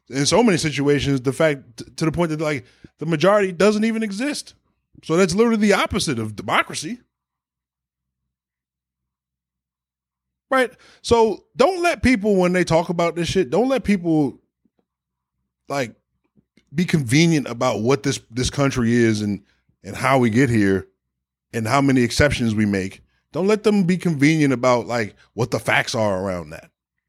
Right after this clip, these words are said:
You understand what I'm saying? Like, let's not, let's not let people all fucking slide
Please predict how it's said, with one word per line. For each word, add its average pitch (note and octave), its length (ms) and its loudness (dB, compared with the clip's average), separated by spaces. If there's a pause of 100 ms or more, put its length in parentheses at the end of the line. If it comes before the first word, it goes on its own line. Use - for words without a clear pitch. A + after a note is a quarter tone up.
(560)
You C#3+ 80 -4
understand F#3+ 300 4
what G3+ 60 4
I'm G3+ 80 2
saying? G3+ 440 0 (2000)
Like, D3 160 2
let's F3 200 2
not, G#3+ 380 0
let's F3 200 -2
not G3 320 0 (180)
let F3 220 -2
people E3+ 360 0
all F3+ 260 2
fucking D#3+ 320 0
slide C#3 540 -2